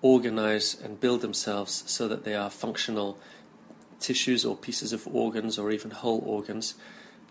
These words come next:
To be able to do that, we have to understand how the body normally does that. And that's essentially what, um, this work contributes to. And unless we understand all parts of the story, all the, the basic principles by which tissue or,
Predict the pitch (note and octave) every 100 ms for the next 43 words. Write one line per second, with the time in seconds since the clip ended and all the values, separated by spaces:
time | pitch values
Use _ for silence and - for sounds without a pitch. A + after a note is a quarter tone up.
0 | - - A2+ C3 D3+ D3+ A#2 A#2 A2+ G#2+
1 | - G#2+ A#2+ - A2+ G#2+ - G#2+ G#2 G2+
2 | - A2 G#2+ A2 - A2 A#2 G#2+ G#2+ G2+
3 | - - A2+ A2+ G#2+ G2+ G2+ A2+ G#2+ -
4 | - - - - - - - - A#2 B2
5 | C3 - - B2 A#2 A#2 G#2 G#2+ G#2+ -
6 | - - A2 G#2 G2+ G2 - - G#2+ -
7 | G#2+ G2+ - G2 A#2+ G#2 G2+ - - -
8 | - - - - - A#2 A2+ A2+ A2 -
9 | A#2 A#2+ A#2+ - B2 A#2 A2 - - A2+
10 | G#2+ G2+ - - B2 A#2+ A2+ A2 - -
11 | - - - - G#2+ - - - - A#2
12 | A2 G#2+ B2 A#2+ A2+ - - - A#2+ A2+
13 | - - - A#2+ - - A2+ - G#2+ G#2+
14 | F#2 - - - A2+ A2